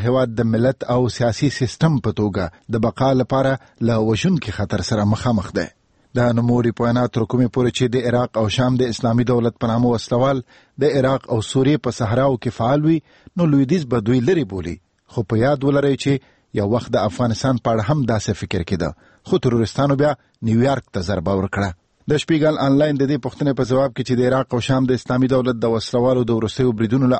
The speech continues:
امله په عراق کې د کورنۍ جګړې امکان زیات دی او کنه، هوشیار زیباري وایي د کورنۍ جګړې په اړه هغه وخت خبرې کېدای شي چې هر څه له منځه لاړ شي او تر اوسه پورې د عراق دولت له منځه نه دی تللی.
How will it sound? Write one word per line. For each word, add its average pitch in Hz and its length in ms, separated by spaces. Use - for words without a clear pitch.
امله 127 260
په - 60
عراق 135 240
کې 131 140
د 120 120
کورنۍ 123 380
جګړې 117 360
امکان 110 380
زیات 139 240
دی 131 100
او 113 100
کنه، 117 240
هوشیار 135 440
زیباري 127 340
وایي 139 180
د 135 40
کورنۍ 139 320
جګړې 127 320
په 123 140
اړه 131 200
هغه 127 200
وخت - 180
خبرې 120 360
کېدای 117 240
شي 120 160
چې - 200
هر 147 140
څه - 160
له 110 80
منځه 104 340
لاړ 95 140
شي 92 200
او 107 120
تر 113 220
اوسه 131 260
پورې 127 260
د 113 200
عراق 120 320
دولت 113 480
له 101 140
منځه 104 300
نه 120 100
دی 87 140
تللی. 87 340